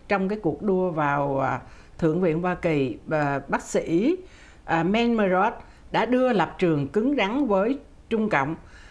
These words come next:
thành một <clears throat> trong những thông điệp chính trong chiến dịch tranh cử. Thì, à, tại Missouri,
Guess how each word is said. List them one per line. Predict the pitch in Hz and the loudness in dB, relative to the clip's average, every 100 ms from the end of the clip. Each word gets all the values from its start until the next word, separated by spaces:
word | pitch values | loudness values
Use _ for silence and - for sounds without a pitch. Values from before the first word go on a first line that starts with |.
| - - | -20 -4
thành | 202 180 156 | 0 2 2
một | 151 147 156 175 | 2 2 4 4
<clears throat> | |
trong | 208 190 175 | 4 2 2
những | 143 131 214 302 | 0 0 -2 -2
thông | 254 196 | -2 0
điệp | 175 139 143 - | 0 0 -2 -4
chính | 226 233 381 - - - - - - | 0 2 0 -4 -16 -20 -20 -12 -2
trong | 196 185 180 | 0 0 -2
chiến | 208 240 | -2 0
dịch | 214 147 - - | 0 -2 -6 -6
tranh | 196 180 175 | -2 -2 -2
cử. | 143 135 190 392 381 - - - - - - - | 0 2 2 2 -2 -16 -20 -20 -20 -20 -20 -4
Thì, | 185 | 0
à, | 180 160 | 2 2
tại | - 151 165 180 | 2 2 2 2
Missouri, | 208 311 - 208 - 220 254 | 2 0 0 -2 0 2 2